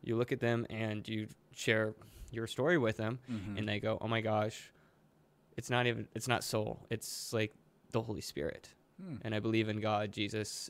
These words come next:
Speaker 1: and I believe in the Trin-, or the Godhead. And from that point on, they live forth a life of, uh, Christianity.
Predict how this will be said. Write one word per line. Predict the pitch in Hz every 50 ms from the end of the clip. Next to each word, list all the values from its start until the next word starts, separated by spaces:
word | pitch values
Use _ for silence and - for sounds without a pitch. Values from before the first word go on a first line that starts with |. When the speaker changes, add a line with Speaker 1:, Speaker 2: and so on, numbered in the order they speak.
| - -
Speaker 1:
and | 110 110 107 107 104 107 - - - - _ _ _ _ - _ _ _ _ _ - -
I | 120 110
believe | 110 110 107 107 104
in | 107
the | 107 101
Trin-, | - 107 107 -
or | - 110
the | 104 110
Godhead. | 92 110 107 104 104 107 104 104 - - _ - - - - - - - - _ _ _ _ _ _ _ _ _ _ -
And | 120 117 120 120 - 117 120 - - - _ _ _ _ - _ _ _ _ _ _ _ - _ _ - 135 135 123 -
from | - - 123 117 113
that | 113 110 107 - -
point | - 131 113 113 - -
on, | - 110 110 113 107 101 95
they | - 107
live | 107 107 104 101 113
forth | - - 120 104 101 98 110 - - -
a | 107
life | 107 101 104 98 95 - - - - - - - -
of, | - 101 - - - - - - - - - - _ _
uh, | - - 78 73 62 -
Christianity. | - 160 151 - 214 226 220 156 107 95 -